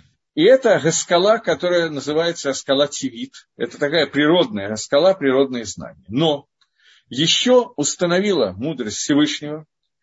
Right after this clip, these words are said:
что есть еще один, од-, одна, один вид гаскалы, один вид раз-, разума, образования, которое находится намного выше того, о чем мы говорили.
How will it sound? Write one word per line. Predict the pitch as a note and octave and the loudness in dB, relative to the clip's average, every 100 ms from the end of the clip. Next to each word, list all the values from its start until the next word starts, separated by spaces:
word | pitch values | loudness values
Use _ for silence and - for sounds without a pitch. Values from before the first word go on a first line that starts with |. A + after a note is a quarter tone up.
| _ _ _ | _ _ _
что | - - | -10 -2
есть | D#3+ A3 - | 0 0 -2
еще | F#3+ - A3+ A3+ | -2 0 4 4
один, | E3 D3+ F3+ E3 - - | 4 0 -2 -8 -8 -2
од-, | C3+ D3+ D#3 | -2 -2 0
одна, | D3 C#3 C#3+ D#3 E3+ A#2+ - | 2 2 -2 -2 -2 -4 -4
один | B2 B2 E3 A#2+ | -4 -4 -6 -6
вид | D3 - - | -6 -8 -10
гаскалы, | F#2+ A2+ - C#3 G3 A3+ _ A#2+ A#2 _ | -6 -6 0 2 2 -4 _ -14 -14 _
один | G#2+ C3 F3 C3+ | -2 0 0 0
вид | A#2+ - - _ _ _ _ _ | -2 -6 -14 _ _ _ _ _
раз-, | G#2 C#3 C#3+ - | -2 2 2 0
разума, | C#3 F#3+ F#3+ D3 A2 G2 _ _ _ | 2 2 2 -4 -6 -10 _ _ _
образования, | B2 C3 C#3 C#3+ C#3 F3 F#3+ C3 B2 _ _ _ - | 0 2 2 2 2 2 0 -4 -12 _ _ _ -2
которое | C#3 D3+ D3 | 0 2 0
находится | D3 - G#3 F#3+ F3+ D3+ | 0 2 2 2 0 -2
намного | D3+ D#3 F3+ G3+ E3+ | 0 0 0 -2 -2
выше | D3 D3+ D3+ | -4 -4 -6
того, | A#2 A#2 C3 | -2 0 0
о | |
чем | A#2 A2+ A2+ | -4 -8 -8
мы | G#2 | -2
говорили. | G2+ F2 B1 | 0 0 -4